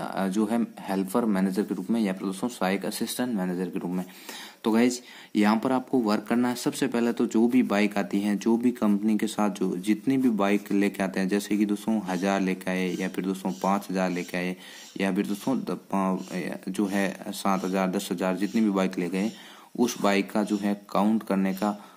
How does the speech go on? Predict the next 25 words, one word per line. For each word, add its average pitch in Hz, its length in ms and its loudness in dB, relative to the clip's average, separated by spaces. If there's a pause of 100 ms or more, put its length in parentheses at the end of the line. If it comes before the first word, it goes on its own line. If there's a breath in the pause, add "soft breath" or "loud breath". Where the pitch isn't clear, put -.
(200 loud breath)
और 92 480 0
काउंट 113 280 2
के 110 60 -4
साथ 113 200 0
ही 113 100 0
दोस्तों 113 380 0 (120)
आपको 95 580 0
उनकी 98 280 -2
जो 98 160 -2
भी 101 320 2 (100)
well 95 280 2
and 95 180 -4
condition 95 440 -4 (200)
चेक 95 200 -2
करने 90 260 -2
का 90 120 -8
काम 95 260 -2 (360 loud breath)
आपका 92 320 -4
रहेगा, 85 280 -4
ठीक - 200 -4
है। - 120 -4 (560 loud breath)
अब 120 100 0
दोस्तों 135 260 0
नेक्स्ट 127 360 0
रहेगा, 123 340 2